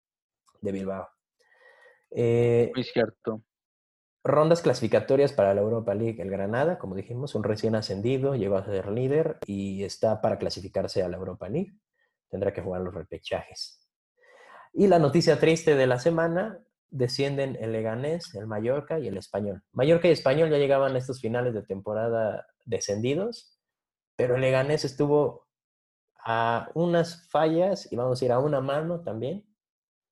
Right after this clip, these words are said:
Speaker 2: Estuvo
Speaker 1: De
Speaker 2: a un gol,
Speaker 1: pasar.
Speaker 2: así de sencillo, de, de salvarse.
Speaker 1: Y un, y una
Speaker 2: Estuvo
Speaker 1: bandera
Speaker 2: a un
Speaker 1: roja.
Speaker 2: gol.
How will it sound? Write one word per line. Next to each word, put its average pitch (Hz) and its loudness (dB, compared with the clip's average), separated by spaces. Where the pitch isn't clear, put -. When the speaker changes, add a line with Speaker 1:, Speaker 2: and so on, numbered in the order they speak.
Speaker 2:
Estuvo 196 8
Speaker 1:
De - 2
Speaker 2:
a 139 8
un 143 2
gol, 120 8
Speaker 1:
pasar. 107 0
Speaker 2:
así - -6
de 262 -6
sencillo, 120 0
de, 110 0
de - -10
salvarse. 107 0
Speaker 1:
Y 120 2
un, 156 4
y 135 0
una - 4
Speaker 2:
Estuvo 143 8
Speaker 1:
bandera 139 8
Speaker 2:
a 139 6
un 135 4
Speaker 1:
roja. 139 2
Speaker 2:
gol. - -20